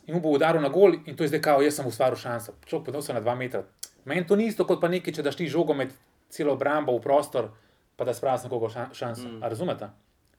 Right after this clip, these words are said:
Speaker 1: Ta statistika je meni tako, Isco, da lahko na dva metra so-, soigralcu nabije proti golu, to se bo štelo kot šansa in kao Isco je created this sh-, chance, a ne? A štekaš?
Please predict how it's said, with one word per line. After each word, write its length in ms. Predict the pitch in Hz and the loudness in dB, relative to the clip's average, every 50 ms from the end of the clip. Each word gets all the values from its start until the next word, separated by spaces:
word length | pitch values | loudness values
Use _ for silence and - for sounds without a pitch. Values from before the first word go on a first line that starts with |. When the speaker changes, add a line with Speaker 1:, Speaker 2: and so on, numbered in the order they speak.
| _ _ _ _ _ _ _ _ - | _ _ _ _ _ _ _ _ -4
Speaker 1:
Ta 80 | 151 175 | -4 -4
statistika 460 | 175 180 165 - 208 208 - - - | -2 -4 -6 -6 -4 -2 0 0 0
je 80 | 156 151 | 0 0
meni 140 | 170 180 175 | 0 -2 -2
tako, 220 | - 175 160 143 | 2 4 4 4
Isco, 260 | 143 180 170 - 180 | 4 4 0 0 0
da 80 | 156 156 | 2 4
lahko 240 | 151 147 - 185 165 | 2 2 2 0 -2
na 80 | 156 | 0
dva 120 | 151 170 165 | 0 0 0
metra 280 | 180 170 156 170 143 135 | 0 0 0 0 -2 -2
so-, 160 | 135 - 160 | -4 -6 -8
soigralcu 460 | - - 165 156 170 160 156 160 160 | -4 -2 2 4 4 2 2 0 -2
nabije 400 | 151 143 139 143 175 170 160 147 | -6 -4 -2 0 2 2 2 2
proti 220 | 147 131 120 - | 0 -4 -8 -4
golu, 400 | 127 143 180 180 170 151 123 - - - - _ _ _ _ | 2 4 6 6 8 6 4 0 -2 -18 -20 _ _ _ _
to 160 | - - 156 | -6 -4 -4
se 100 | 143 - | -2 -2
bo 100 | 151 208 | -2 -2
štelo 200 | 202 - 165 156 | -2 -2 -4 -2
kot 120 | 156 139 | -2 -2
šansa 360 | - - 180 202 196 - - 165 | 0 0 0 0 0 0 -4 -6
in 60 | 156 | -2
kao 140 | 160 156 147 | 0 2 2
Isco 280 | 160 165 156 160 151 | 2 0 -4 -2 -2
je 260 | 135 127 123 120 113 110 110 _ _ _ _ _ _ _ _ _ _ _ _ _ _ _ _ _ _ - | 0 2 2 0 -2 -4 -8 _ _ _ _ _ _ _ _ _ _ _ _ _ _ _ _ _ _ -6
created 340 | - 143 143 139 139 139 120 | -2 0 0 0 0 -2 -6
this 140 | 127 123 | -6 -10
sh-, 180 | - - 139 135 135 | -8 -10 -10 -12 -12
chance, 340 | - - 139 127 110 104 - | -10 -8 -8 -8 -8 -10 -12
a 60 | 104 | -12
ne? 160 | 107 113 113 110 - _ _ _ _ _ _ _ _ _ _ _ _ | -12 -12 -12 -14 -18 _ _ _ _ _ _ _ _ _ _ _ _
A 80 | _ - | _ -14
štekaš? 420 | - - 156 147 123 101 - - | -6 -6 -6 -6 -6 -10 -12 -14